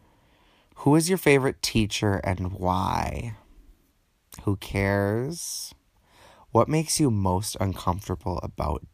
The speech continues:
dating? Ooh, this is a good one. Mo-, most, and this will be the last one.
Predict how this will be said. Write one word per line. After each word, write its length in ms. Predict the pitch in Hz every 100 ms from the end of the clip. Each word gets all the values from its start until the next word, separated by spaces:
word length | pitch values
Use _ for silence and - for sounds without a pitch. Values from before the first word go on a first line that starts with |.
| -
dating? 680 | 87 90 92 82 73 110 - - - - - 104
Ooh, 520 | 104 110 107 104 95
this 280 | 80 95 117
is 120 | 120
a 80 | 104
good 460 | 95 - 92 98
one. 540 | 98 95 92 73 71 107 - - - - _ _ _ _ _ _ _ _ _ - -
Mo-, 220 | - 98 98
most, 300 | 101 104 -
and 100 | 98
this 140 | 95 -
will 60 |
be 40 | 113
the 100 | 92
last 320 | 76 - -
one. 180 | -